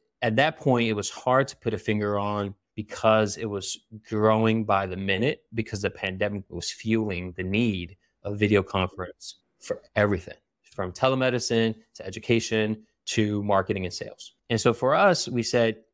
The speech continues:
we had an anchor to how big is this market before covid and bank on how big is this market gonna be after covid. But we knew there was gonna be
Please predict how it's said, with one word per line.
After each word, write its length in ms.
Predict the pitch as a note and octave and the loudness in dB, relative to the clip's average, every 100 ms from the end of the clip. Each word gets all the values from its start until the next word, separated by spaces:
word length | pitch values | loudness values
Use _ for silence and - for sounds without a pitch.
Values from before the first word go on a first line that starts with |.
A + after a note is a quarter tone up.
| _ | _
we 180 | A2 A2+ | -4 0
had 220 | A#2+ E3 | 2 2
an 80 | F3 - | 0 0
anchor 380 | A2 A#2 A2+ | 0 0 -4
to 560 | G#2 - G#2+ G2 F#2+ G2 _ | -10 -8 -8 -8 -10 -12 _
how 300 | - B2 C#3+ | -2 0 2
big 220 | C#3+ C3 | 0 -2
is 120 | A2 | -2
this 200 | G#2+ - | -4 -4
market 520 | G2 F#2+ - A#2 - | -2 -2 -4 -8 -8
before 460 | G#2+ G2 - G2+ G2+ | -8 -8 -4 -4 0
covid 420 | C#3 C#3+ F#3 A3 - _ _ - | 2 2 2 -4 -6 _ _ 0
and 240 | A#2 A2 | 2 4
bank 320 | A2 A2+ A#2+ - | 4 2 0 -2
on 240 | G#2 G2+ | -2 0
how 160 | G2+ G#2 | 0 0
big 200 | G#2+ G2+ | 0 -4
is 120 | F#2 | -6
this 140 | F#2+ | -6
market 400 | G2 F#2 G2 F#2 | -8 -6 -8 -10
gonna 200 | G2+ G2 | -10 -8
be 240 | F#2+ F#2+ - - | -8 -10 -12 -8
after 260 | G#2 - | -8 -6
covid. 300 | - - - - _ _ - | -12 -12 -14 -16 _ _ 2
But 120 | A#2 | 4
we 120 | A#2+ | 6
knew 160 | C3 F3+ | 6 6
there 120 | C3 | 6
was 100 | A2+ | 4
gonna 180 | A2+ A2 | 2 2
be 360 | G#2+ G#2+ - | 2 0 -2